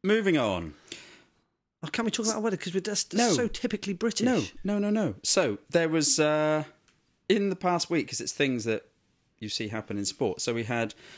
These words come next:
Speaker 1: Victor Campanets. I, do I say that correctly?
Speaker 2: I think that's
Speaker 1: I
Speaker 2: about
Speaker 1: think that's
Speaker 2: as
Speaker 1: right.
Speaker 2: good as
Speaker 1: So
Speaker 2: it's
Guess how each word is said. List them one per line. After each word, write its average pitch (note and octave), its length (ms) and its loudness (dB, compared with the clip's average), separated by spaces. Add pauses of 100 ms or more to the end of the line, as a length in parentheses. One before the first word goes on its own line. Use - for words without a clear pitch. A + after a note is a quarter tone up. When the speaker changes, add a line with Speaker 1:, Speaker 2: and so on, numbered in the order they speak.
(140)
Speaker 1:
Victor D3+ 680 0 (400)
Campanets. E3 1900 -2
I, C#3+ 100 -8 (340)
do C3+ 180 -4
I C#3+ 40 0
say D3+ 180 -4
that - 100 -8
correctly? - 480 -10 (100)
Speaker 2:
I C#3 40 -10
think D#3+ 220 -8
that's D3+ 160 -10
Speaker 1:
I - 40 -12
Speaker 2:
about D#3+ 80 -8
Speaker 1:
think E3 80 -4
that's D#3+ 120 -2
Speaker 2:
as - 40 -4
Speaker 1:
right. C#3+ 200 -2
Speaker 2:
good F3 120 0
as E3 80 -2
Speaker 1:
So D3+ 80 4
Speaker 2:
it's C#3+ 60 4